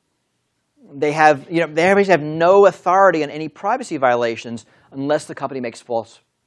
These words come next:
promises. Right? Now, so, and you see this everywhere. Right? The F A A can regulate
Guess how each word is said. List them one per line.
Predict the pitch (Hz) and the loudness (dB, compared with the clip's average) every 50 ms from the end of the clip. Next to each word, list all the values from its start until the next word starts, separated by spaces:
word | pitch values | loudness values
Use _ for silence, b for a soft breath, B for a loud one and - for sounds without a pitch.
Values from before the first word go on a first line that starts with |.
| _ _ _ | _ _ _
promises. | - 120 107 98 90 - - - _ - _ _ _ _ _ _ _ _ _ _ _ _ _ _ _ _ _ _ _ _ _ _ _ _ _ _ | -10 -10 -10 -10 -10 -16 -20 -20 _ -20 _ _ _ _ _ _ _ _ _ _ _ _ _ _ _ _ _ _ _ _ _ _ _ _ _ _
Right? | 127 120 143 _ 190 | -20 -20 -20 _ -12
Now, | 196 190 | -12 -10
so, | 190 - 233 208 - B B B B | -4 0 0 0 0 B B B B
and | 226 208 | -4 -4
you | 208 | -4
see | - - - 254 | -4 -6 -8 -6
this | 220 240 | 0 2
everywhere. | 220 190 170 139 104 80 - b b b b b | 2 4 4 0 -2 -4 -6 b b b b b
Right? | 139 | -10
The | 160 147 - | -8 -8 -4
F | - 196 202 - 233 | -4 -4 -2 2 2
A | 208 196 190 190 196 | 2 4 6 4 4
A | 196 | 4
can | 196 180 156 | 0 -2 -4
regulate | 143 147 160 160 165 170 165 160 156 | 0 0 0 2 2 0 0 0 -4